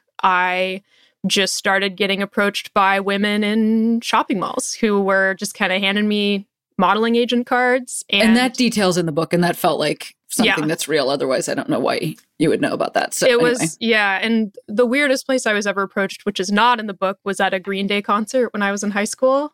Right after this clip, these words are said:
Speaker 2: Mm-hmm.
Speaker 1: Um, just, like, leaving the Green Day concert, and this woman came up to me and my dad. Um, and yeah, it was very, very surreal. And I was not super interested in doing it as a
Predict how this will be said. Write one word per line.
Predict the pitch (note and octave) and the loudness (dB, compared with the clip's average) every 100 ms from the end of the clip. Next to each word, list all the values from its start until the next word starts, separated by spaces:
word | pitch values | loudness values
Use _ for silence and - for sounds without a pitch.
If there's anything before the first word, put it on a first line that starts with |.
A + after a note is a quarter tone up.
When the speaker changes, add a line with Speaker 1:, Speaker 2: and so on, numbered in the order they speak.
| - | 0
Speaker 2:
Mm-hmm. | |
Speaker 1:
Um, | A3 G#3+ G#3 G#3 G#3 G#3+ A#3 | 4 4 2 -2 -4 -6 -4
just, | A#3 - | -4 0
like, | G#3+ G3+ | 0 0
leaving | G#3+ A3 A3+ A3 | -2 -2 0 0
the | G#3+ | 0
Green | G#3+ | 2
Day | A3+ A#3 | 2 2
concert, | C#4+ B3+ - C#4 | 2 0 0 0
and | A3+ | 0
this | A#3+ | 0
woman | A3 A3 | -2 -2
came | A#3+ A3+ | 0 -2
up | G#3+ | -2
to | A#3 | 0
me | A3+ | 2
and | A3 | 2
my | G3+ G3 | 0 0
dad. | F#3+ G#3+ B3+ D4 _ - - - - - | 2 2 0 -4 _ -16 -16 -16 -8 0
Um, | G#3 G3 F#3 F#3+ F#3+ F#3 _ - _ - | 2 4 0 -4 -10 -14 _ -20 _ -2
and | G#3 G3+ G3+ G3+ G3+ - - _ - | 0 2 0 -2 -4 -6 -12 _ -2
yeah, | A3+ F4 D4 | 2 2 2
it | A#3+ | 0
was | C4 | -2
very, | A#3 A#3+ D4+ E4 D4 - | 0 0 0 -2 -10 -4
very | G#3+ B3 D4+ D#4 | 0 2 0 -4
surreal. | C4 - A3 G3 F#3+ F3+ F#3 | -6 -6 -2 0 0 0 -2
And | - G3 | -2 -2
I | F#3 | -2
was | F#3+ F#3 - - _ _ _ | -2 -4 -8 -12 _ _ _
not | G#3+ A3 A3+ | 0 2 0
super | - A3+ - | -4 -6 -4
interested | G#3 G3 - F#3+ | -6 -8 -6 -6
in | F#3 | -2
doing | F#3 F#3 | -2 -2
it | F#3 F3+ - _ | -2 -4 -6 _
as | G3 F#3 | -6 -2
a | F#3+ F#3 | -2 -2